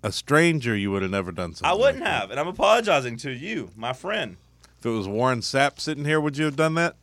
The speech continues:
Speaker 2: No. No.
Speaker 1: Well, Warren Sapp, a lot like me,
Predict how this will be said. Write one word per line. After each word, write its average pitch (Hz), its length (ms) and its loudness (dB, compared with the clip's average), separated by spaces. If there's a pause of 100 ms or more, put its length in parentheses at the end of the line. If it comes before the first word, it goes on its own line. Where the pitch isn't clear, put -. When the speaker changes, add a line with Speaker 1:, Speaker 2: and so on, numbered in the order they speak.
(800)
Speaker 2:
No. 143 420 -2 (1600)
No. 127 380 -8 (540)
Speaker 1:
Well, 95 260 -10 (1500)
Warren 120 300 2
Sapp, 147 540 4
a - 380 -8
lot 117 220 0
like 123 240 2
me, 139 500 0